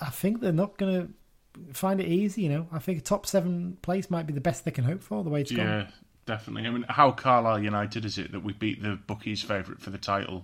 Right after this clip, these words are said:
Speaker 2: and then Crawley Town, <laughs> you know, we lose?
Speaker 1: Well, that brings it on nicely, doesn't it, Mike, to the next
Speaker 2: Yeah.
Speaker 1: one. So none of us went to this game, but
Speaker 2: <laughs>
Speaker 1: all the reports we've had from people we know were at the game were that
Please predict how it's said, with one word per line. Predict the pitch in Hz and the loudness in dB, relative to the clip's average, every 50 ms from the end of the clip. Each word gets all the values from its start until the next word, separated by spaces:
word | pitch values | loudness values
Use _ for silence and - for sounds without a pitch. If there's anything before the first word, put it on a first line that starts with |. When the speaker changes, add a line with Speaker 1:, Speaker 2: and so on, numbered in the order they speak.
| - - | -6 -4
Speaker 2:
and | - 101 101 | -2 -2 0
then | 98 95 95 95 92 90 - - - - - - | 0 0 -2 -2 -4 -8 -10 -18 -20 -20 -14 -8
Crawley | - - 113 104 101 101 95 | -2 0 0 0 0 -2 -4
Town, | - - 110 101 95 92 92 90 87 - - _ - | -2 -2 -2 -2 -2 -4 -4 -6 -8 -12 -16 _ -20
<laughs> | - _ _ - | -20 _ _ -4
you | - 107 - - - - - | -4 -4 -4 -4 2 10 10
know, | 175 - - 185 - - - - - 143 170 247 294 302 | 10 10 10 6 6 6 -2 -8 -6 -2 2 2 2 4
we | - 113 | 4 4
lose? | 107 101 104 110 110 120 110 107 - - - - - 156 | 4 4 4 2 2 0 -2 -4 -6 -10 -16 -14 -8 -4
Speaker 1:
Well, | 147 143 | 0 2
that | 147 151 151 - | 2 2 4 4
brings | 151 135 123 | 4 4 6
it | 151 135 | 6 4
on | 131 127 123 | 6 6 6
nicely, | 131 139 131 - 131 123 | 6 4 4 2 0 0
doesn't | 131 123 135 131 | 2 2 4 4
it, | 135 131 123 120 | 4 4 4 4
Mike, | 123 123 120 120 | 4 4 2 2
to | - 107 | 2 4
the | 107 | 6
next | 107 104 101 101 101 | 6 8 8 6 6
Speaker 2:
Yeah. | 101 | 4
Speaker 1:
one. | 123 113 | 4 2
So | - 139 139 | 2 2 4
none | 160 190 208 202 | 8 10 10 10
of | 175 147 | 10 10
us | 147 131 - | 8 6 8
went | 135 127 120 | 6 6 6
to | - 120 | 4 2
this | 117 113 - | 2 2 0
game, | - - 123 117 117 117 117 107 - | 2 4 4 6 6 4 4 4 6
but | 127 127 147 - - - - - - 156 135 | 6 6 4 2 -4 -12 -14 -6 0 2 4
Speaker 2:
<laughs> | 110 107 110 - - - | 4 4 2 0 2 6
Speaker 1:
all | 202 208 220 226 226 214 | 10 12 12 12 12 12
the | 214 | 12
reports | 180 147 - - 147 131 - | 10 8 8 6 6 6 6
we've | 139 135 123 | 2 2 2
had | 135 131 | 2 0
from | - 127 | 0 0
people | 120 131 127 117 123 | 0 0 2 2 2
we | 123 123 120 | 2 4 4
know | 123 127 123 120 | 4 4 4 4
were | 117 120 120 131 | 2 2 0 0
at | 127 | -2
the | 135 | -2
game | 123 127 117 117 113 113 | -2 0 0 0 0 -2
were | 113 113 113 110 - - - - - - - - - - - - _ _ - | -2 -2 -4 -4 -6 -10 -20 -20 -20 -20 -20 -20 -20 -20 -20 -20 _ _ 4
that | 131 127 127 143 - | 8 8 8 8 4